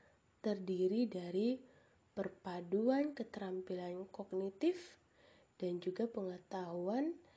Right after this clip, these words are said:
serta pengalaman individu berfungsi di lingkungannya.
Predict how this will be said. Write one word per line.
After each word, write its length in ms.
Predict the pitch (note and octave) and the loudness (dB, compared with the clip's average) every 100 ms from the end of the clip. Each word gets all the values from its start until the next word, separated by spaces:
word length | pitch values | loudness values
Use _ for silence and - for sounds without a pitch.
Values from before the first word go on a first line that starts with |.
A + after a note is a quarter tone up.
| - - | -20 -20
serta 560 | - G3 G3 - A3+ - | -8 -8 -8 -6 -6 -4
pengalaman 640 | B3+ C4 D4+ D#4+ D#4 B3+ A3+ | -2 2 2 4 4 2 0
individu 720 | F3+ E3+ F3 - F3+ F3 G#3 A3+ - _ - | -2 -2 -4 -4 -4 0 0 0 -4 _ -2
berfungsi 1040 | E3+ E3 - - C#4 D#4 - - G3 F3 - - _ - | 0 0 -6 2 2 2 -2 -4 -2 -4 -8 -20 _ 0
di 100 | F#3+ E3+ | 2 2
lingkungannya. 1040 | E3+ D#3+ E3+ E3+ E3+ E3+ E3 E3+ E3+ D3+ | 0 -6 -8 -4 -2 -2 -2 -2 -4 -6